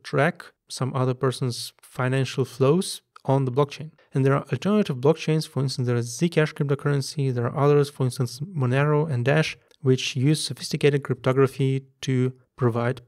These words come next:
privacy. Of course, uh, apart from that, we have the U I slash U X problem for people, uh, who are not so familiar with technologies. It might be very hard to understand the mechanics behind Bitcoin,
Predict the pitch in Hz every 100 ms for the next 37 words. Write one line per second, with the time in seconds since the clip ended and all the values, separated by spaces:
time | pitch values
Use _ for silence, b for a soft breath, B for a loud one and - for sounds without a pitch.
0 | - 127 120 - - - _ - 127 -
1 | 185 - - - 135 131 139 - 143 -
2 | 123 123 160 - 127 - 127 120 120 123
3 | 127 123 b _ 160 123 131 139 135 135
4 | 135 - - - 131 - 127 - 160 -
5 | - - b - 135 131 147 147 151 -
6 | - - 127 123 135 139 135 - _ 185
7 | 143 127 127 123 123 135 127 123 131 139
8 | - - 139 127 - 127 135 127 123 123
9 | 123 135 143 135 151 - B B - 123
10 | 123 120 123 120 120 139 - - 131 120
11 | - 131 123 120 117 135 127 131 117 123
12 | 117 151 - 151